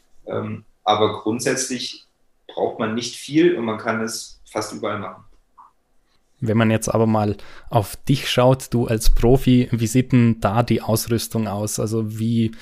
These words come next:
Speaker 2: sind die Schuhe aufgebaut? Was gibt's denn da für unterschiedliche, ähm, gibt's ja einen unterschiedlichen Grip, unterschiedliches Gewicht? Allgemein die Kleidung sollte ja eher leicht sein wahrscheinlich. Ähm, wie sieht deine Ausrüstung aus?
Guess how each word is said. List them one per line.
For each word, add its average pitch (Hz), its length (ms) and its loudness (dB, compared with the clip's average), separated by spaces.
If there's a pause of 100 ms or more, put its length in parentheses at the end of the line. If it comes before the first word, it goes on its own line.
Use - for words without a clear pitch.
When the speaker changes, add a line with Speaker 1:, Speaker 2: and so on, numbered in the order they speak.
(400)
Speaker 2:
sind - 260 2
die - 60 4
Schuhe 131 340 6
aufgebaut? 110 760 2
Was 104 180 -2
gibt's - 260 -2
denn 113 120 2
da 110 260 4 (140)
für 113 320 0
unterschiedliche, 110 800 2 (200)
ähm, 104 320 0
gibt's - 280 -4
ja 113 60 2
einen 110 80 2
unterschiedlichen 110 560 2
Grip, 120 420 0
unterschiedliches 110 800 -2
Gewicht? - 580 -2 (460)
Allgemein 110 460 4
die 107 80 0
Kleidung 113 440 4
sollte 110 320 2
ja - 60 -2
eher 110 480 -4
leicht 117 400 0
sein 113 220 2
wahrscheinlich. 107 640 -2
Ähm, 104 340 -6
wie 107 80 0
sieht 113 240 -2
deine 104 220 0
Ausrüstung 110 480 -6
aus? - 280 -8